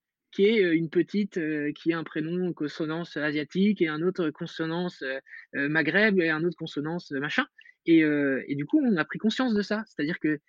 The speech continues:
c'est au-delà du marketing qui existe aussi, ce marketing de la diversité, euh, qui d'ailleurs va dans le bon sens, donc c'est du marketing très positif. Mais nous, on a vraiment vu quand des enfants sont tout contents parce qu'il y a un, quelqu'un d'une histoire qui leur ressemble,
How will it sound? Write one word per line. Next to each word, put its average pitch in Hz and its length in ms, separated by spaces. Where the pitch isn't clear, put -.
c'est 165 220
au-delà 175 320
du 180 240
marketing 196 920
qui 139 100
existe 180 380
aussi, 156 280
ce - 140
marketing 165 500
de 143 80
la 143 80
diversité, 143 600
euh, 120 200
qui 127 260
d'ailleurs 135 320
va 131 120
dans 131 80
le 127 60
bon 131 120
sens, 147 280
donc 123 200
c'est - 180
du 120 140
marketing 123 480
très - 160
positif. 131 360
Mais 160 100
nous, 311 300
on 156 160
a 147 80
vraiment 170 240
vu 247 120
quand 226 200
des 175 180
enfants 190 300
sont 170 160
tout 240 100
contents 233 340
parce 180 160
qu'il 180 100
y 156 60
a 151 140
un, 147 260
quelqu'un 220 280
d'une 202 140
histoire 190 280
qui - 100
leur 143 140
ressemble, 254 360